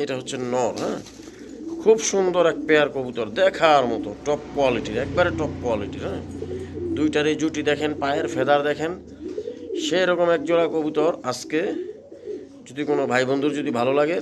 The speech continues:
তাহলে অবশ্যই আজকে ইমুতে বা WhatsApp-এ নক দিবেন। এই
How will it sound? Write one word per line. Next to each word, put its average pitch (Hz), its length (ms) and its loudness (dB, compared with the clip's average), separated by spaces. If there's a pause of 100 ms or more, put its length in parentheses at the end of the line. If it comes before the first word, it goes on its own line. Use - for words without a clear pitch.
তাহলে 131 280 0
অবশ্যই 147 340 0 (120)
আজকে 127 200 -6 (100)
ইমুতে 123 240 -4 (140)
বা 143 60 4 (120)
WhatsApp-এ 127 360 0
নক 120 200 -2
দিবেন। 160 180 0 (1600)
এই 135 60 0